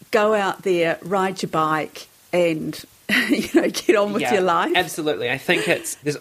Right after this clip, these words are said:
Speaker 2: only so many ways I can say the same thing over and over and over again. I think that for a lot of people, no matter what I say, they won't be able to empathise with my perspective. You know, I've had people tell me that they're worried that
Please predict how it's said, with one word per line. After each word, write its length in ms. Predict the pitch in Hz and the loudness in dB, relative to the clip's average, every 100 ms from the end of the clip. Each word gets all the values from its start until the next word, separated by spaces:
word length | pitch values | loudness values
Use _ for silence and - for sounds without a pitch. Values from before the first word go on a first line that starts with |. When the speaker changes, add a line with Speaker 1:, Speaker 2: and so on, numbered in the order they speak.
| 123 | -6
Speaker 2:
only 240 | 160 165 | -6 -4
so 180 | - 147 | -2 0
many 140 | 151 | 0
ways 240 | 147 139 135 | -2 -2 -4
I 80 | 131 | -6
can 160 | 139 | -6
say 160 | - - | -4 -4
the 80 | - | -2
same 260 | 151 135 | 0 0
thing 320 | 135 131 131 123 - - | -2 -4 -4 -14 -8 0
over 220 | 143 139 | 0 0
and 80 | 127 | -2
over 160 | 131 | -2
and 100 | 131 | -2
over 160 | 143 139 | -2 -2
again. 260 | 127 127 - | -4 -8 -8
I 80 | 139 | -4
think 300 | - 170 - | -4 -2 -4
that 180 | - - - | -4 -6 -20
for 160 | - 165 | -2 2
a 60 | 151 | 4
lot 120 | 151 | 4
of 120 | 147 | 0
people, 520 | - 165 156 131 131 - _ _ _ _ _ | -6 -6 -2 -4 -4 -14 _ _ _ _ _
no 160 | 143 151 | 0 2
matter 300 | 156 156 156 | 2 2 2
what 260 | 135 139 135 | 2 2 2
I 80 | |
say, 340 | 131 - 139 131 | -2 -2 0 0
they 200 | 127 131 | -2 -4
won't 800 | 127 127 123 127 131 - - - _ - | -6 -10 -6 -4 -4 -10 -16 -16 _ -4
be 140 | 160 | 0
able 260 | 135 131 143 | 0 0 -4
to 120 | - | -6
empathise 580 | 139 147 147 131 131 - | -8 -8 -4 -2 -2 -4
with 160 | 135 | -8
my 140 | 135 127 | -6 -8
perspective. 680 | - - 151 - 127 131 - - - _ _ _ - | -8 -4 -4 -4 -8 -8 -14 -20 -20 _ _ _ -16
You 160 | 135 | -12
know, 80 | 127 | -10
I've 100 | 131 | -8
had 160 | 143 131 | -10 -8
people 300 | 139 135 135 | -10 -10 -10
tell 220 | - 127 | -8 -8
me 160 | 131 | -8
that 260 | 123 139 - - - - _ | -4 -4 -6 -16 -20 -20 _
they're 280 | - 139 139 | -2 2 2
worried 560 | 139 135 131 131 131 123 | 4 2 4 2 -2 -4
that 220 | 139 - | -6 -6